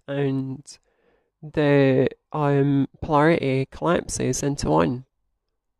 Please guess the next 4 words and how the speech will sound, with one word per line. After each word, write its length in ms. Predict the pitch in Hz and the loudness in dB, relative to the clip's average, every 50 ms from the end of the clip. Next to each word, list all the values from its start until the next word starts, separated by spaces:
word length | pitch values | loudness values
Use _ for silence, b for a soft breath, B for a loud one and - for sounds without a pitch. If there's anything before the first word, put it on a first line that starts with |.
| _ _ _ _ _ _ _ _ _ _ _ _ - | _ _ _ _ _ _ _ _ _ _ _ _ -10
It's 180 | 151 147 - | -8 -2 0
this 320 | 170 160 160 151 - - - | 2 2 2 0 -2 -6 -6
continuing, 840 | - 165 156 147 - 165 165 156 151 147 139 135 135 135 135 135 - - - | -6 -6 -6 -4 -2 0 0 2 2 2 2 2 2 0 0 -2 -2 -4 -6
uh, 320 | 143 143 139 135 135 131 | -6 -4 -4 -2 -2 -2